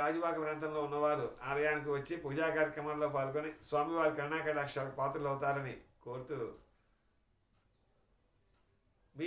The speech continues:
యొక్క వివాహ పొంతనలు అంటే వివాహం తాలూకు జాతకాలు చూడడం, అలాగే పిల్లలు పుట్టినప్పుడు నక్షత్ర శాంతులు, ఆడపిల్లలు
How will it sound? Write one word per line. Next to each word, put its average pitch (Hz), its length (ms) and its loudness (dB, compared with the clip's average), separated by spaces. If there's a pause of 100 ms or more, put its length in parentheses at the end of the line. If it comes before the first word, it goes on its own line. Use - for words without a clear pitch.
యొక్క 175 200 -6 (220)
వివాహ 160 300 4 (160)
పొంతనలు 147 480 -2 (480)
అంటే 127 160 -4 (160)
వివాహం 156 420 2
తాలూకు 139 300 -2
జాతకాలు 139 500 0
చూడడం, 135 300 -2 (380)
అలాగే 131 340 -2 (1700)
పిల్లలు 160 300 -2
పుట్టినప్పుడు 143 420 -6
నక్షత్ర 151 400 -4
శాంతులు, 147 380 0 (1300)
ఆడపిల్లలు 160 500 0